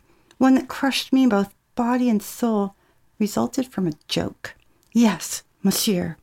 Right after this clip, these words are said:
one of Rudy's inebriated monsters. He called them friends, but I ask you, what sorts of friends aid and abet the worsening of one's character?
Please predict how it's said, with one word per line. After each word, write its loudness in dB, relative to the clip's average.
one 6
of 2
Rudy's 2
inebriated 2
monsters. -2
He -6
called -6
them -6
friends, -4
but -8
I -6
ask -6
you, -2
what 0
sorts -2
of -6
friends -2
aid 2
and 2
abet -4
the -6
worsening -4
of -8
one's -2
character? -14